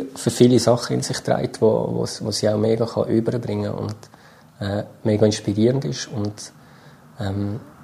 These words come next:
ja, ähm, wir, wir haben uns dann mal getroffen gehabt und, äh, haben, haben, äh, sehr, sehr coole Zeit, äh, gehabt miteinander. Und für mich ist wie klar gewesen, hey,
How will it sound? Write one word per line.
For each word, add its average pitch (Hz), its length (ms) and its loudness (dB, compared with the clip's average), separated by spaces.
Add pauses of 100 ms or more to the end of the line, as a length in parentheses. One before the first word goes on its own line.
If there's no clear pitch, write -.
(180)
ja, 101 260 0 (240)
ähm, 101 540 -4 (1080)
wir, 113 220 2
wir 110 140 6
haben 104 100 6
uns 101 140 4
dann 104 140 2
mal 101 80 4
getroffen 107 380 0
gehabt 127 400 0
und, 107 600 -4 (360)
äh, 107 540 -10
haben, 101 320 -2
haben, 101 200 -4
äh, - 80 -6 (280)
sehr, 113 460 -2
sehr 110 200 0
coole 110 300 -2
Zeit, - 180 -2 (320)
äh, - 420 -8 (460)
gehabt 110 280 2
miteinander. 110 460 2
Und 107 140 -4 (400)
für 117 420 4
mich 110 220 8
ist - 40 -8
wie 117 100 8
klar 107 240 4
gewesen, - 160 -2
hey, 104 280 4